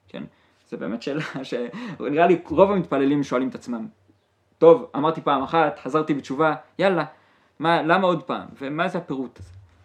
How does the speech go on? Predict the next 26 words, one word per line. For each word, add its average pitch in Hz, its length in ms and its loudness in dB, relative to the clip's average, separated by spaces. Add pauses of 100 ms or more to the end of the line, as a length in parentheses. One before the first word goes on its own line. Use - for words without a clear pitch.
(400)
והוא 139 80 -8
אומר, 294 200 -6
העניין 247 280 -4
הזה 233 180 -4
זה 208 120 -10
כדי 247 460 -4 (400)
לה-, 160 180 -8
לה-, 190 320 -2
להגיד 180 220 -4
לקדוש 214 340 -4
ברוך 160 240 -6
הוא 226 120 -6
את 151 100 -6
זה. 117 120 -20 (480)
"אשמנו, 156 540 -6
בגדנו, 160 320 -4
תראה 190 200 -10
איך 202 140 -6
אנחנו 170 280 -10
ר-, 135 60 -8 (120)
נראים, 127 400 -8
תרחם 208 400 -6
עלינו", 139 280 -4 (280)
כן? - 200 -14 (720)
אה, 123 600 -2 (540)
ואז 254 500 -2